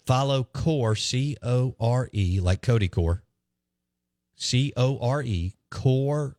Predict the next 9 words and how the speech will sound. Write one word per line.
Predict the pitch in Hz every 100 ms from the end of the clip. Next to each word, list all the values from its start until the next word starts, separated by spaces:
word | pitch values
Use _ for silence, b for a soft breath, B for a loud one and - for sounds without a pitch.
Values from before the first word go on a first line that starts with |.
| _
Cryotherapy | - 131 131 139 139 135 - 135 127 131 - 127 120 -
and | 117 135 135
Wellness. | 117 113 107 104 -
Follow | - 113 117
them | 113 107 104
on | 98
Instagram | 101 - 101 101 95 92 92 _ _ _ -
and | 113 131
Facebook. | 135 123 95 - - 87